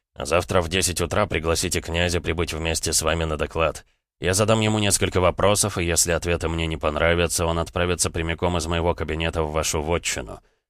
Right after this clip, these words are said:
Или же он отправится после коронации в Париж, что тоже не исключено».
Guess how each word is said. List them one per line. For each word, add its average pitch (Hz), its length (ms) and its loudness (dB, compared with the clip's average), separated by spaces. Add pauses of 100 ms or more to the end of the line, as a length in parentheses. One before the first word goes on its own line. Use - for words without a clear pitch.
Или 113 160 0
же 113 120 2
он 113 120 4
отправится 101 540 0
после 90 300 0
коронации 87 560 2
в - 120 -12
Париж, 82 480 0 (320)
что - 240 -4
тоже 80 260 -2
не 80 140 -2
исключено». 76 680 -4